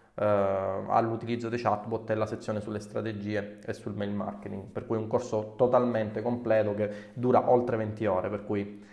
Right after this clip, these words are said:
avrai molto tempo per studiare e capire, ok?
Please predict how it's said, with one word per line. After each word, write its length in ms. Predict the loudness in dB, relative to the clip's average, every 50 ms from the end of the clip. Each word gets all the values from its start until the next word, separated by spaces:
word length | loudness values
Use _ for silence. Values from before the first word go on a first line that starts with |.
| -20 -20 -8 0
avrai 600 | 0 2 4 6 6 6 6 6 4 2 -2 -4 -6
molto 600 | -4 -2 2 4 6 6 6 4 2 0 -4 -2
tempo 540 | -2 -2 -2 -2 -6 -6 -8 -8 -8 -10 -16 -20 -20 _ _ _ _ _
per 140 | -8 -8
studiare 400 | -8 -6 -6 -2 0 0 0 0
e 60 | -2 -4
capire, 340 | -8 -10 -8 -8 -10 -12 -12 -16 -16 -14
ok? 340 | -12 -8 -2 -2 -2 -2